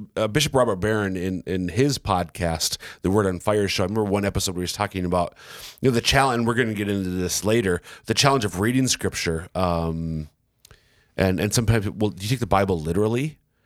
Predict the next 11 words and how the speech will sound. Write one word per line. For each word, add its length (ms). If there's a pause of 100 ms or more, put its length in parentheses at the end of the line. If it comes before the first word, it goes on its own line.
(240)
And 320
I, 160 (200)
Father 220
Barron's 380
response, 440
Bishop 260
Barron's 260
response 460
to 60
that 180
is, 240